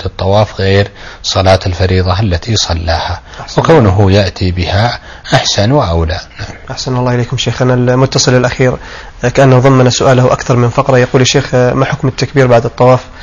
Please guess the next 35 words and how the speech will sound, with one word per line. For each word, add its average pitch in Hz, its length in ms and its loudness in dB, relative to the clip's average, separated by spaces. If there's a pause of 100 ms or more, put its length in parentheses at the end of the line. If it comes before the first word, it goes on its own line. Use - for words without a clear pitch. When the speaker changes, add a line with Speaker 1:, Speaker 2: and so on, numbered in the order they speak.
(180)
Speaker 2:
عفوا، 123 240 0
بعد 123 200 0
الصلوات 131 380 2
في 127 120 -2
منى، 123 260 2 (520)
ولو 135 220 4
صادف 131 340 2
يوم 131 640 2
منى 127 320 0
يوم 127 200 0
جمعة 123 360 0
فما 120 200 -2
الحكم؟ 127 400 0 (480)
وما 131 400 2
الحكم 139 380 0
بالنسبة 131 320 -4
يا 131 60 -2
شيخ 131 200 -6
لمن 123 200 -2
كان 123 240 -4
أصلًا 120 400 -4 (180)
في 123 60 -6
مسألة 127 400 -4
الحلق 123 340 -4
والتقصير؟" 120 440 -6
Speaker 1:
نعم، 101 320 -4
بالنسبة 123 480 -2
في 110 300 -2
منى 110 400 2 (420)
يشرع 110 480 2
للحجاج 95 1300 0
أن 92 120 -2
يكبروا 90 600 0
بعد 90 220 0
الصلوات 90 760 0